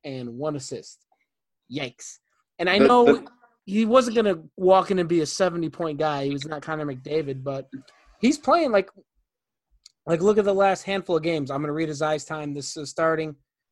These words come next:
Speaker 1: We'll just do the games starting with, uh, mid-December. Thirteen oh three, thirteen forty-three, thirteen forty-three, thirteen twenty-eight, fourteen fifteen, fourteen fifty-nine,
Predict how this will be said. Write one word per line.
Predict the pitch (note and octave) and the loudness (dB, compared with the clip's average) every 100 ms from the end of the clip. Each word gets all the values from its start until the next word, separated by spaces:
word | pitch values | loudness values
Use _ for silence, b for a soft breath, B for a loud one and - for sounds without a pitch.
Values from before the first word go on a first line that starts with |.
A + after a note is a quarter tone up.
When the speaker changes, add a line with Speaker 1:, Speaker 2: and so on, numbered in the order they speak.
| _ | _
Speaker 1:
We'll | E3+ G3+ | -2 -2
just | G#3 - | -2 -4
do | A3 | -2
the | G3 | 0
games | F#3+ F#3+ F#3+ F#3 - - | 0 0 -2 -6 -10 -14
starting | - - F#3 F3+ F3 E3 | -8 0 2 2 -2 -2
with, | E3 - | -4 -2
uh, | D#3+ D3+ D3 C#3+ C#3 _ _ _ | -2 -2 -2 -6 -10 _ _ _
mid-December. | F3 F#3 D#3+ D#3 F3+ D#3 B2+ A#2 _ _ _ _ _ | -4 -2 -2 -4 -4 -4 -6 -10 _ _ _ _ _
Thirteen | A3 A3 G#3+ G3+ | 0 0 0 2
oh | F#3 | 2
three, | F3 F3 D3+ | 0 -2 -2
thirteen | C#3 F#3+ F3+ E3+ | -2 -2 -2 -6
forty-three, | E3+ E3 D3+ C#3+ D#3 | 0 0 0 -6 -10
thirteen | C#3+ D3+ C#3 C#3+ | -6 -8 -6 -10
forty-three, | C#3 C#3+ C#3+ D3+ D3 | -6 -4 -4 -8 -10
thirteen | C3+ B2+ C3 | -10 -10 -12
twenty-eight, | A#2+ C#3 C3+ D3 E3+ - | -12 -10 -6 -2 -2 -4
fourteen | F3 E3 - D3+ | -6 -4 -6 -8
fifteen, | D#3 D3+ D#3 D3 | -6 -6 -8 -8
fourteen | D#3+ D#3+ E3 C#3+ | -6 -6 -6 -14
fifty-nine, | C#3+ C#3+ C#3+ C#3 C#3 | -14 -10 -10 -8 -10